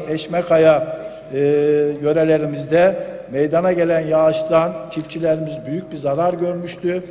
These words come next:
Zararları tespit edilmişti ama maalesef bugüne kadar kendilerine bir ödeme yapılmadı. Biz çiftçilerimizin uğradığı bu zararın devletimizin imkanlarıyla bir an önce giderilmesini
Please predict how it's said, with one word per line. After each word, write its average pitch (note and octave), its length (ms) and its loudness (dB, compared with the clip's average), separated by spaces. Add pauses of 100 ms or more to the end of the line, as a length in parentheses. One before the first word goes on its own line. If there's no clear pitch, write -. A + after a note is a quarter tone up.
(220)
Zararları D#3+ 640 0
tespit D3 380 -8
edilmişti F3 760 -4 (320)
ama E3 180 -2
maalesef E3+ 600 -2
bugüne E3 280 -6
kadar F3+ 400 -4
kendilerine D#3+ 640 -6
bir E3+ 60 -10
ödeme D#3 320 -8
yapılmadı. D#3 760 -4 (400)
Biz F3 380 0
çiftçilerimizin E3+ 800 -4
uğradığı D#3+ 420 -2
bu E3 80 -4
zararın D3 580 0 (340)
devletimizin E3+ 720 -4
imkanlarıyla D#3 1040 0 (160)
bir F3 100 -2
an E3+ 140 8
önce D#3 300 4
giderilmesini D3 1040 2